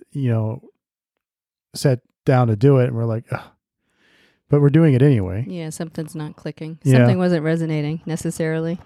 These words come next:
Speaker 1: So I appreciate us being here on the mic and doing it anyway and just having a informal, impromptu conversation. And I appreciate, um,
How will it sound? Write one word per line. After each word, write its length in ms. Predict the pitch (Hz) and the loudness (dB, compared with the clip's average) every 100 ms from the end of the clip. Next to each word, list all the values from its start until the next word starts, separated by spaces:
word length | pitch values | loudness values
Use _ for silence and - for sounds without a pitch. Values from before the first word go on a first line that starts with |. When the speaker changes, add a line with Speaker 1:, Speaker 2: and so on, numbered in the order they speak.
| _ _ | _ _
Speaker 1:
So 160 | - 143 | 0 2
I 20 | |
appreciate 540 | 131 190 170 156 156 | 4 4 4 4 4
us 180 | 139 131 | 2 2
being 220 | 143 135 | 4 4
here 180 | 127 127 | 4 2
on 140 | 123 135 | 2 2
the 80 | |
mic 240 | 120 113 113 | 4 2 2
and 100 | 107 | 2
doing 220 | 110 107 | 2 2
it 100 | 104 | 2
anyway 400 | 110 107 107 107 | 2 2 2 2
and 80 | 104 | 2
just 160 | 113 | 0
having 320 | - 120 110 110 | 2 2 2 2
a 220 | 107 110 | 2 0
informal, 640 | 127 107 104 120 120 110 | -2 -4 -2 0 2 4
impromptu 460 | 104 107 117 110 110 | 2 2 0 2 0
conversation. 800 | 113 110 101 120 117 107 101 107 - | 2 0 0 2 2 4 2 2 2
And 280 | 113 110 110 | 4 4 2
I 100 | 101 | 0
appreciate, 800 | 101 117 101 120 110 104 - - _ _ _ _ _ 127 | 0 0 0 2 2 2 -2 -14 _ _ _ _ _ -4
um, 640 | 104 104 104 98 98 | 0 2 0 0 -4